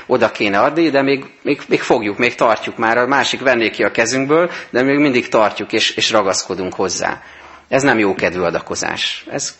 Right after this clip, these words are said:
kényszerűségből, vagy, vagy, ö, rossz kedvből történt adakozás. Isten azt mondja, hogy, hogy legyél örömteli, amikor adsz.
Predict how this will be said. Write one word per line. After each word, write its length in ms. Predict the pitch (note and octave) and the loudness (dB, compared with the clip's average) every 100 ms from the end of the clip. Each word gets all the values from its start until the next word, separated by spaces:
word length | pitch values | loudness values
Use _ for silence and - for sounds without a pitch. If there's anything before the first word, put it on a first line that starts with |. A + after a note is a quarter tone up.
| _ | _
kényszerűségből, 960 | - A2 F#2+ - F2 - F#2 E2+ F2 F2+ | -2 0 2 0 0 0 0 -2 -4 -4
vagy, 240 | F#2+ F#2+ - | 0 0 0
vagy, 260 | F#2+ F#2 | -2 0
ö, 120 | F#2+ G2 - - - | -2 -4 -8 -12 -4
rossz 240 | - D3 - | 2 2 2
kedvből 560 | G#2 A2+ G#2+ G2+ F2+ | 0 0 0 2 2
történt 460 | - G2+ - G2 F#2 | 0 0 2 -2 0
adakozás. 680 | F#2+ F#2 F2+ F#2 D#2+ - - | 0 0 -4 -2 -2 0 -2
Isten 280 | C#3 - B2+ | -2 2 2
azt 200 | B2+ - | 2 0
mondja, 240 | A#2+ A2+ | 0 2
hogy, 180 | G#2+ G#2+ - - - - - | 2 0 -6 -18 -20 -20 -10
hogy 120 | C#3 | 0
legyél 380 | G#3+ D3 A#2+ A#2 - - - _ | 2 4 2 0 -6 -16 -20 _
örömteli, 540 | A3 F3+ A2+ - G#2 G2+ | 2 4 2 2 2 2
amikor 360 | G2 G2 G2+ | 0 -2 0
adsz. 400 | F#2 E2+ - - | 0 -2 -8 -8